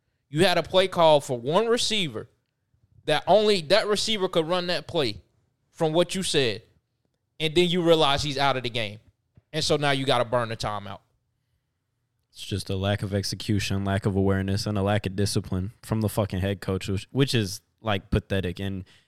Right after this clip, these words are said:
Speaker 2: and really you can see it disseminating through the rest of the team at this moment.
Speaker 1: Yeah, I mean, that's just sad as fuck. I never even,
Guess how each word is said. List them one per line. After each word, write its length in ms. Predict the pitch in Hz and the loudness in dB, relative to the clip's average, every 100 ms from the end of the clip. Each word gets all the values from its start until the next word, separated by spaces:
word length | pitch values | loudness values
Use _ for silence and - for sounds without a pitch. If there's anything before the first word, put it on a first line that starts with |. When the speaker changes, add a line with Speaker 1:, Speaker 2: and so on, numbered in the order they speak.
| - | -4
Speaker 2:
and 220 | 101 104 | -2 2
really 200 | 107 101 | 2 2
you 120 | 98 | 0
can 140 | 101 92 | -2 -4
see 180 | 98 | -2
it 80 | 90 | -4
disseminating 600 | 90 - 95 87 85 85 | -4 -4 -2 -2 -4 -4
through 120 | 95 | -4
the 100 | 90 | -4
rest 220 | 90 85 90 | -4 -4 -6
of 60 | |
the 60 | 82 | -10
team 240 | - 85 80 | -8 -8 -8
at 100 | 67 | -8
this 180 | 85 | -8
moment. 300 | 90 87 82 - _ _ | -8 -10 -12 -14 _ _
Speaker 1:
Yeah, 240 | 156 123 | -4 -2
I 80 | 113 | -2
mean, 220 | 147 139 127 | -2 -2 2
that's 200 | 143 135 | 0 0
just 180 | 135 | -4
sad 220 | - 123 113 | 0 0 -2
as 80 | |
fuck. 220 | - 117 101 | -6 -6 0
I 100 | 156 | 2
never 260 | 175 180 | 2 2
even, 360 | 170 165 147 | 0 -4 -4